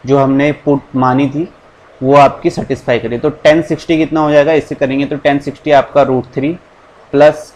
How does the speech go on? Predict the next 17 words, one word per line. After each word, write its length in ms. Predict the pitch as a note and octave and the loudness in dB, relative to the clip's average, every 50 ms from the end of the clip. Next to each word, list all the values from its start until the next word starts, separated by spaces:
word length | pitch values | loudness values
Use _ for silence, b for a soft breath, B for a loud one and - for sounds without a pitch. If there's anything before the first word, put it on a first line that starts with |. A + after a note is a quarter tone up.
| _ - | _ 0
cosec 260 | C3+ B2+ - D#3+ D3+ | 0 0 0 -2 -6
सिक्सटी 420 | - - - A3 - - - D#3+ D#3 | -6 -6 -8 -8 -8 -6 -2 2 2
आपका 280 | D3 C#3 - - D3 | 2 2 2 0 -2
कितना 260 | B2+ C#3 B2 - C#3+ C#3 | -2 -2 -2 0 0 0
होता 200 | C3+ A#2 - D3+ | 0 2 2 2
है, 80 | F3 G3 - - - - - - - - | 0 0 -4 -18 -20 -20 -20 -18 -8 -2
two 140 | D3 C#3 C3+ | 0 2 4
by 240 | C3+ C#3 D3 E3+ F#3 F3+ F3 - _ _ _ _ _ _ _ _ - - B2+ | 6 6 6 4 2 -2 -6 -16 _ _ _ _ _ _ _ _ -14 -8 -2
root 160 | B2+ B2 A2+ | -2 -2 -2
three। 260 | - - - A#2+ A#2 A#2 - - - - - - - - _ _ _ - - - _ _ _ _ - - - - - - - - - - - - - - - - - - - - - - - - - | -2 -6 -6 -6 -6 -6 -8 -16 -20 -20 -20 -20 -20 -20 _ _ _ -20 -20 -20 _ _ _ _ -20 -20 -20 -20 -20 -20 -20 -20 -20 -20 -20 -20 -20 -20 -20 -20 -20 -20 -20 -20 -20 -20 -20 -10 -4
तो 60 | - C3+ | -2 -2
इसे 180 | B2 - C#3+ | 0 0 -4
पुट 220 | C3 - C#3 C3 C3 - _ - C#3 | -6 -4 -4 -6 -6 -6 _ -6 -6
यहाँ 220 | B2+ A#2+ A#2 - - | -4 -2 -2 -2 0
पे 100 | C3 C3 | -2 -2
कर 260 | - - - B2+ B2+ | -2 -4 -2 0 0
लेंगे 340 | B2 B2 B2 B2 C3+ E3 | 2 0 -2 -4 -6 -8